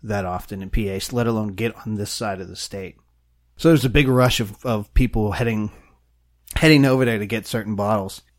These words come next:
So I wa-, actually didn't get over till the next day, and shockingly, there still was some left. But I pick up, I picked us up a bottle of, uh, Midwinter's Night Dram,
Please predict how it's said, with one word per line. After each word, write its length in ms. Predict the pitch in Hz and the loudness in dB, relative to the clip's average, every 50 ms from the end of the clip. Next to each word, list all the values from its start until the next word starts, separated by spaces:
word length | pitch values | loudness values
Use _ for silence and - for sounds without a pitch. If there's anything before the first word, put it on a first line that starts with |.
| _ _ _ _ - | _ _ _ _ -12
So 120 | - - | -6 -2
I 80 | 131 147 | 0 2
wa-, 120 | 151 156 - | 2 2 2
actually 300 | 135 131 127 - - 120 | 0 -2 -2 -2 -4 -2
didn't 160 | 123 120 113 | -2 -2 -2
get 100 | 107 113 110 | -2 -2 -2
over 180 | 107 104 107 | -2 -4 -4
till 120 | - - 104 | -6 -6 -6
the 80 | 104 104 | -4 -2
next 260 | 117 131 131 - - | -2 -2 -2 -4 -6
day, 200 | 104 98 101 98 | -6 -6 -6 -6
and 160 | 104 101 98 | -8 -8 -4
shockingly, 440 | - - 151 160 156 - 113 104 98 | -2 0 0 0 0 -2 -6 -6 -6
there 160 | 98 95 101 | -6 -6 -6
still 280 | - - - 113 101 98 | -8 -8 -8 -8 -6 -6
was 220 | 98 107 110 - | -4 -6 -6 -6
some 240 | - - 107 101 104 | -6 -6 -6 -4 -4
left. 240 | 113 113 104 - - | -4 -4 -4 -6 -6
But 100 | 110 104 | -4 -4
I 60 | 113 | -2
pick 260 | 113 - 123 110 - | 0 0 0 0 -2
up, 220 | 107 104 - - - - - - _ | -6 -6 -8 -10 -16 -20 -20 -20 _
I 80 | - 117 | -6 -4
picked 300 | - - 143 123 - 120 | 0 0 0 0 -2 -4
us 120 | 107 - | -6 -6
up 160 | 117 107 - | -6 -8 -6
a 60 | - 101 | -8 -8
bottle 420 | 98 107 104 101 101 104 101 90 - | -6 -4 -4 -2 -4 -4 -6 -8 -8
of, 440 | 101 101 98 95 95 95 92 - - - | -8 -6 -6 -6 -6 -8 -10 -12 -12 -10
uh, 300 | 107 101 101 98 98 - - _ _ - - - - - - _ _ _ _ _ | -8 -6 -6 -8 -8 -12 -14 _ _ -20 -20 -18 -18 -18 -20 _ _ _ _ _
Midwinter's 500 | 127 120 135 131 127 127 127 120 113 107 | -2 0 2 2 2 2 2 2 2 0
Night 220 | 123 113 110 101 - | 0 0 -2 -4 -6
Dram, 760 | - 113 135 156 147 127 120 110 113 120 123 113 - - | -4 0 2 4 4 4 2 0 0 -2 -4 -4 -8 -12